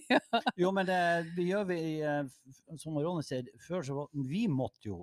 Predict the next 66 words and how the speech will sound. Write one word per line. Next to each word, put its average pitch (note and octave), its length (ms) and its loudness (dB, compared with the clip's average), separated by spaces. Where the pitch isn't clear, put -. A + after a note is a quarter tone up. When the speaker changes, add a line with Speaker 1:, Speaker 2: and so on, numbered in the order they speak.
Speaker 2:
fære G#2+ 320 0
rundt A2+ 240 -4
omkring. F#2 300 -6
Eh, A2 160 -8
ungene D#3+ 320 -2
mine C3 240 -4
har F2+ 80 -10
jo - 80 -14
aldri C#3 240 -8
solgt - 320 -8
et E2+ 80 -14
lodd, D3+ 240 -2
men - 160 -2
Speaker 1:
Ja, C3+ 80 -2
Speaker 2:
de C#3+ 80 0
har, C3+ 80 0
Speaker 1:
jeg G3+ 240 8
har, C#4 160 8
Speaker 2:
de B2 80 2
har - 80 -8
solgt - 400 -4
lodd. E2 240 -8
Speaker 1:
jeg - 80 -4
Speaker 2:
De F#3+ 80 8
Speaker 1:
har G3 60 6
Speaker 2:
har D4 160 8
aldri A#3 100 6
Speaker 1:
også D4+ 160 8
vært, E3+ 140 4
Speaker 2:
selv D3+ 100 -2
solgt C3 140 -2
et - 240 -4
lodd. - 160 -14
Speaker 1:
jeg F3 100 4
har C4 100 8
også C4+ 200 6
vært E3 160 0
ute E3+ 140 -2
og - 40 -6
solgt F3 260 2
lodd, F3+ 280 2
men, F#3+ 200 -2
men G#3+ 200 2
det, G3+ 100 4
dere A3 440 0
tegner C4 300 6
jo F3 40 0
til - 120 -6
å D#3+ 60 -12
bli G3+ 120 2
litt F3 220 -2
de D3 80 -6
her D#3 220 6
før A3+ 260 4
i E3+ 60 0
tida D#3 240 2
som D#3+ 160 -4
måtte D#3+ 240 -4
vi. B3+ 140 4
Og A3 80 2
så - 80 2
er - 80 2
det - 80 2
Speaker 2:
Nei. - 20 -4
Speaker 1:
ikke A#3+ 140 2
bra F#4 100 4